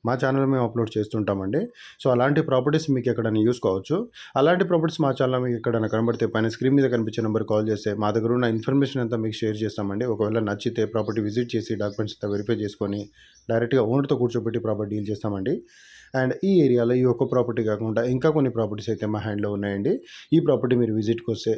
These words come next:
దాని తర్వాత ఈ, ఈ ప్రాపర్టీ నచ్చకపోయినా చుట్టుపక్కల ప్రాపర్టీస్ కూడా మీకు చూపిస్తామండి. ఒకవేళ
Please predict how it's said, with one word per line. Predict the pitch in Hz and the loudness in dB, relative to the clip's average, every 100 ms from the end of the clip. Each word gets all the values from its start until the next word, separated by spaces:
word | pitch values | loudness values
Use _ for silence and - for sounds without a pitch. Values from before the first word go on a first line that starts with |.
| 120 | 0
దాని | 117 107 | -2 0
తర్వాత | 107 110 107 131 | 0 0 -2 0
ఈ, | 135 143 | 2 4
ఈ | 147 | 4
ప్రాపర్టీ | 147 113 117 110 | 2 0 0 -2
నచ్చకపోయినా | 107 117 107 110 104 | -2 -4 -2 -2 -2
చుట్టుపక్కల | 107 113 110 110 113 | -4 -6 -4 -4 -2
ప్రాపర్టీస్ | 101 101 104 107 | -4 -4 -4 -4
కూడా | 107 110 | -4 -4
మీకు | - | -4
చూపిస్తామండి. | 117 107 104 107 101 120 | -6 -6 -6 -4 -2 -2
ఒకవేళ | 151 113 110 | -2 -2 -4